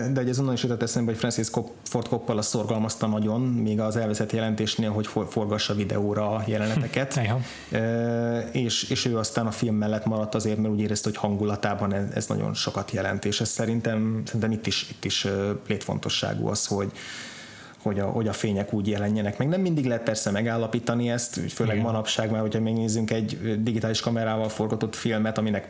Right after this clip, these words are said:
Speaker 1: tök más előnyei is vannak, például ugye a, a, a sötét
Speaker 2: Mhm.
Speaker 1: dolgokat sokkal élesebben, sokkal részletgazdagabban lehet ábrázolni, éjszakai jeleneteket, és néha fe-, de meg nem tudnám mondani, hogy most melyiket
Speaker 2: Persze.
Speaker 1: mivel forgatták, de,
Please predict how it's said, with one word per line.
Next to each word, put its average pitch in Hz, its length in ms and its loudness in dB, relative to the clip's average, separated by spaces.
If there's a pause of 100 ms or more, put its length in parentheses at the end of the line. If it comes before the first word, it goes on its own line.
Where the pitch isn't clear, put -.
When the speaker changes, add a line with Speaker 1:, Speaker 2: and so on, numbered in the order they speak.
Speaker 1:
tök - 160 -4
más 98 220 0
előnyei 104 420 2
is 107 160 0
vannak, 110 400 0
például - 200 -4 (180)
ugye - 140 -2
a, 53 300 0
a, - 480 -2
a - 40 0
sötét - 640 -2 (140)
Speaker 2:
Mhm. 131 100 0
Speaker 1:
dolgokat 113 440 0
sokkal 107 580 -2 (200)
élesebben, 107 640 0
sokkal - 260 0
részletgazdagabban 110 840 0
lehet 104 240 0
ábrázolni, 104 640 0
éjszakai 123 340 0
jeleneteket, 143 580 0 (760)
és - 200 0 (100)
néha 107 180 0
fe-, 110 420 0
de 113 200 -2 (100)
meg 113 140 2
nem 113 120 2
tudnám 110 300 2
mondani, 113 280 2
hogy 110 80 2
most 107 180 0
melyiket 120 220 2
Speaker 2:
Persze. - 200 0
Speaker 1:
mivel 104 180 2
forgatták, 151 680 0
de, 147 600 2